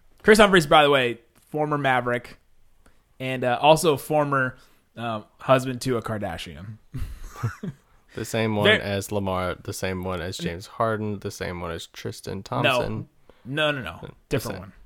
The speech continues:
Speaker 2: Oh, different. Oh, okay. I get 'em all mixed up. Sorry.
Speaker 1: He was married to Kim, I think.
Speaker 2: Oh. Oh, really? Kanye's?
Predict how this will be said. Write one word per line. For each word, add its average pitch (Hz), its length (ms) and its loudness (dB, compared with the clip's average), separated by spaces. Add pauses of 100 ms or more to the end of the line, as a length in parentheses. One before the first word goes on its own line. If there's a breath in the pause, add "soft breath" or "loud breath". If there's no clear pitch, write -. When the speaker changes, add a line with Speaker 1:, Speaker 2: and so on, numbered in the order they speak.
Speaker 2:
Oh, 107 180 4
different. 120 300 -2
Oh, 110 160 6
okay. 107 200 0
I 87 260 0
get 110 140 0
'em 95 120 0
all 82 100 0
mixed - 260 -10
up. - 140 -8
Sorry. - 300 -12
Speaker 1:
He 143 100 -4
was 147 140 -2
married 127 240 -2
to 107 60 -6
Kim, 87 260 -10
I 80 80 -10
think. - 260 -20 (320)
Speaker 2:
Oh. 71 200 -8 (440)
Oh, 151 280 2
really? 107 520 -4
Kanye's? - 560 -2